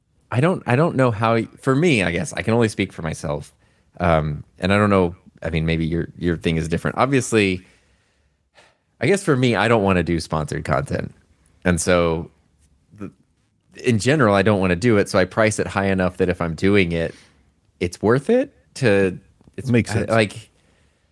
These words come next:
Speaker 1: yeah, they have to, like, pay the <laughs> price for me not wanting to do it is, is kind of that. And, and recognizing, I guess the bigger side, maybe the better creative answer or creator-based answer is sometimes companies will wanna look at your subscriber number or your view count,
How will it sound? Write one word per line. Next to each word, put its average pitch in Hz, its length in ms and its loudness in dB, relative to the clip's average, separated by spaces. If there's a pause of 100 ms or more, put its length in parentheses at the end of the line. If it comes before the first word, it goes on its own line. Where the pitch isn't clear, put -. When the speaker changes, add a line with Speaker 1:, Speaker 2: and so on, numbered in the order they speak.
(340)
Speaker 1:
yeah, 151 220 2
they 120 120 4
have 160 160 0
to, 151 80 4
like, 117 200 2
pay 123 240 2
the 113 100 2
<laughs> - 80 -2
price - 500 -2
for 127 140 -2
me 107 160 0
not 98 220 2
wanting 98 300 -2
to - 100 -12
do 95 240 -2
it - 180 -6 (640)
is, 92 200 -2
is 90 260 -2
kind 95 240 -2
of 78 100 -6
that. 92 380 -4
And, 123 400 -2
and 151 340 -2
recognizing, 101 720 -2
I 90 80 0
guess 98 180 0
the - 80 -4
bigger 95 300 2
side, 82 280 -2
maybe 87 160 2
the 80 100 -6
better 85 280 0
creative 82 420 -2
answer 85 580 0
or 73 80 -8
creator-based 92 720 2
answer 78 480 -2
is 78 360 -2 (1040)
sometimes 131 440 0
companies 98 440 0
will 90 80 2
wanna 85 180 0
look 87 240 0
at 85 160 -2
your 73 100 -8
subscriber 135 460 0
number 113 280 2
or 67 80 -2
your 82 200 -4
view 98 300 0
count, 87 640 -2